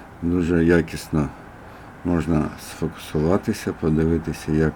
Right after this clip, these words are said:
все це йде, повітря, забруднення викидається у повітря.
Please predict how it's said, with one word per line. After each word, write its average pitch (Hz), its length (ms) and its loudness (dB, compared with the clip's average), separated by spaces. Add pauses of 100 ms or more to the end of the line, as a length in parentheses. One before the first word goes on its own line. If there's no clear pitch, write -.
(100)
все 76 300 -4 (140)
це 71 140 -2 (3000)
йде, 82 540 4
повітря, 82 600 4 (240)
забруднення 80 720 4 (260)
викидається 80 800 4
у 73 120 4 (100)
повітря. 82 540 4